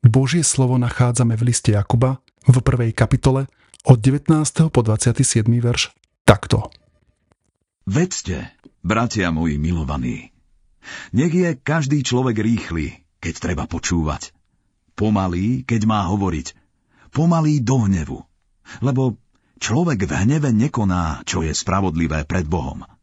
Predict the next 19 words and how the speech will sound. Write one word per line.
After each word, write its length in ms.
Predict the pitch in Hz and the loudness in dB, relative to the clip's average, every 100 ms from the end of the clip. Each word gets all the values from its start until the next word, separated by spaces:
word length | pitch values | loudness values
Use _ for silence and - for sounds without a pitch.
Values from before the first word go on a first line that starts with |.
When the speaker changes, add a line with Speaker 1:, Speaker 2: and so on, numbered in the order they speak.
| _ _ _ _ - - - | _ _ _ _ -20 -20 -4
Speaker 2:
Preto 320 | 151 180 160 | -2 0 -2
odhoďte 640 | 143 165 143 147 - 113 | -2 0 0 -2 -2 -4
všetku 400 | 98 131 131 120 | -2 -4 -2 2
nečistotu 640 | 120 123 127 - 113 101 98 | 2 2 0 -2 -4 -4 -4
a 160 | 95 | -2
nánosy 560 | 95 127 127 107 95 85 | 0 2 2 0 -2 -2
zloby 400 | 107 107 92 - - _ _ _ - - | -2 0 -2 -6 -14 _ _ _ -16 -6
a 80 | 107 | -4
v 60 | - | -2
tichosti 560 | 175 - 143 - 123 | -2 -2 -4 -2 -2
prijímajte 640 | 123 135 147 127 98 107 95 | 0 2 2 0 -2 -2 -2
zasiaté 560 | 85 104 107 101 98 | -2 -2 -2 -2 -4
slovo, 400 | - 98 104 110 - - - - | -2 0 0 -2 -4 -14 -20 -6
ktoré 320 | 147 147 143 | -2 2 2
má 160 | 143 131 | 2 2
moc 240 | 131 143 - | 2 0 -2
spasiť 560 | - 139 131 117 87 | -4 -2 -2 -2 -2
vaše 320 | 76 82 95 | -4 -4 -4
duše. 400 | 87 78 92 95 | -2 -4 -6 -8